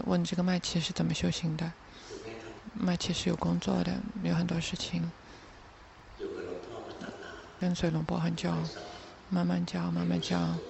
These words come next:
让他先觉知自己。是，有一天只给麦琪看，远方有一个寺庙，你看到了吗？麦琪说看到了。那看到你的心跑过去了吗？看到了。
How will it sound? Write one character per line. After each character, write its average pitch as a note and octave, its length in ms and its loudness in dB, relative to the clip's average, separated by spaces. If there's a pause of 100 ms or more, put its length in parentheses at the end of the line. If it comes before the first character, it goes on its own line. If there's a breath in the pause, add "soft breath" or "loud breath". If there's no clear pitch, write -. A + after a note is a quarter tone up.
(160)
让 F3+ 140 4
他 E3+ 200 0
先 F#3+ 240 4
觉 E3+ 160 2
知 F#3 160 -2
自 - 160 -2
己。 F3 300 -2 (1600)
是， - 240 -6
有 F#3+ 220 2
一 F#3+ 40 0
天 F#3+ 320 0 (200)
只 F3+ 160 0
给 E3+ 240 4
麦 F3+ 280 4
琪 - 320 0
看， D#3+ 320 2 (140)
远 E3 260 6
方 F3+ 240 4
有 D#3+ 160 4
一 D#3 40 2
个 E3+ 120 2
寺 - 220 0
庙， E3+ 100 6
你 D#3 120 2
看 E3 200 0
到 D#3 120 2
了 D3+ 100 2
吗？ D3+ 260 0
麦 D#3 120 0
琪 - 120 -2
说 D#3+ 140 -2
看 D#3+ 220 0
到 D#3 160 2
了。 D3 80 0 (440 loud breath)
那 E3+ 120 2
看 F3+ 180 2
到 E3+ 140 6
你 D#3+ 80 6
的 D#3 100 4
心 F3 140 2
跑 D#3 160 0
过 D#3+ 160 0
去 - 140 2
了 E3 120 4
吗？ D3+ 240 2
看 D#3+ 180 2
到 D3+ 200 2
了。 D3 120 0